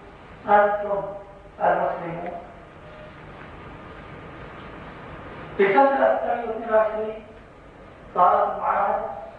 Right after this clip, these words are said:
التي ورفع بها مصطفى كمال وأخفيت حدودها السبعين. معاهدة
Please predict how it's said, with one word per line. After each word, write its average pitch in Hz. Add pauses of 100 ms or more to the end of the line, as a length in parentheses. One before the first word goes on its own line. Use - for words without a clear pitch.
(540)
التي 220 (580)
ورفع -
بها 196
مصطفى 190 (100)
كمال - (840)
وأخفيت 196
حدودها 190 (100)
السبعين. - (2500)
معاهدة 190